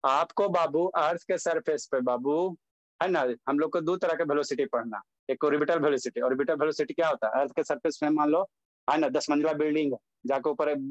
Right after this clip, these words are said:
बुर्ज खलीफा पे जाके खड़ा हो जाओ, वहां से कोई पत्थर फेंको, है ना, वहां से क्या करो, कोई stone फेंको,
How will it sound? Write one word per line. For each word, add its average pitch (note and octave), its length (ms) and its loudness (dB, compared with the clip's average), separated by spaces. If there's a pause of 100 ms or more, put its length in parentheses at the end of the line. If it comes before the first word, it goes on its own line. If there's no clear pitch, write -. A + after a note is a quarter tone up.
(240)
बुर्ज C#3 380 0
खलीफा D3+ 320 0
पे D#3 100 -2
जाके C#3+ 240 0
खड़ा D#3 240 0
हो B2 80 2
जाओ, G2+ 120 -2 (520)
वहां D3 200 2
से E3 120 -2
कोई D3+ 180 0
पत्थर D#3 360 0
फेंको, B2 380 -6 (680)
है D#3 60 2
ना, D3+ 80 2
वहां C#3+ 200 2
से D3+ 120 -4
क्या D#3 180 0
करो, C#3 180 0
कोई C#3+ 240 0
stone D3 280 0
फेंको, G#2+ 340 -6